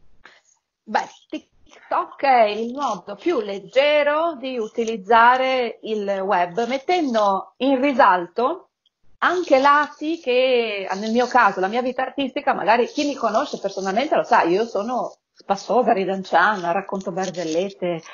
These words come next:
mi prendo in giro, sono autoironica, cioè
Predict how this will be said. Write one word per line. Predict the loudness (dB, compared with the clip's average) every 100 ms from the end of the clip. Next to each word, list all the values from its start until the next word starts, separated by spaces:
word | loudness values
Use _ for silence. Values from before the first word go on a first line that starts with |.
| -6
mi | 2 4
prendo | 6 6 4
in | -2
giro, | -4 -2 0 0 0
sono | 0 2
autoironica, | 2 6 6 6 6 6 6 2 -4 -4 -4
cioè | 2 2